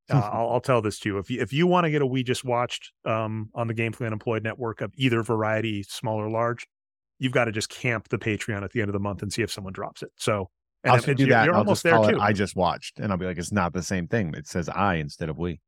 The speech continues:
Speaker 1: They will, I think they will gladly take your money. <laughs> They're like, "We were gonna have you on as a guest, Jeff."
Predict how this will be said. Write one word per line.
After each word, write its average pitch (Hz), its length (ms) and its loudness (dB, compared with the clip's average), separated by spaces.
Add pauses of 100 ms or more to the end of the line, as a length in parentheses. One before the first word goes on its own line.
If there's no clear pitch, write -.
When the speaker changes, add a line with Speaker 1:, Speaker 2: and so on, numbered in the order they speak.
(420)
Speaker 1:
They 120 100 2
will, 131 280 0
I 120 100 0
think 156 180 -2
they 147 100 0
will 120 120 0
gladly 107 680 -2
take 120 280 -4
your 107 80 -2
money. 107 440 -2 (440)
<laughs> - 680 -2
They're 139 140 8
like, 131 180 6
"We 175 120 4
were 185 120 8
gonna 156 220 4
have 175 260 2
you 175 140 -2
on 170 120 2
as 139 140 0
a 117 60 -2
guest, 175 400 0
Jeff." 110 380 -6